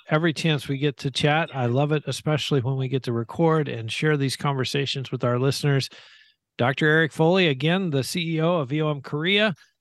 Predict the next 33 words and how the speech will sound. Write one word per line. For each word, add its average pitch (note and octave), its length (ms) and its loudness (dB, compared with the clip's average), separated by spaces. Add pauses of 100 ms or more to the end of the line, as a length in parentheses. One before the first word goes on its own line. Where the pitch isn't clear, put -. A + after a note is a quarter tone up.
(140)
based D#3 420 -2
in E3 300 -4
Seoul, F3+ 420 2
the B2+ 200 -2
author E3+ 420 0
of D3 160 -2
a B2 60 2
book E3 260 -2
called C3 300 -4
These E3+ 320 -2
Are D#3 200 0
the C#3+ 120 0
Generations. D#3 640 0
We'll B2+ 100 -2
give C#3 180 -4
you D3 140 0
a - 20 2
link D#3 420 0
to C3+ 240 0
order F3+ 320 2
a D#3+ 60 -2
copy F3 440 0
when D3 180 -4
you B2 100 -6
visit E3 320 -2
us F#3 220 2
at C3 220 -6
V D#3 420 0
O D#3+ 200 6
M D#3 340 2
radio D3+ 480 2
dot C#3+ 280 -2
net. D#3+ 320 -2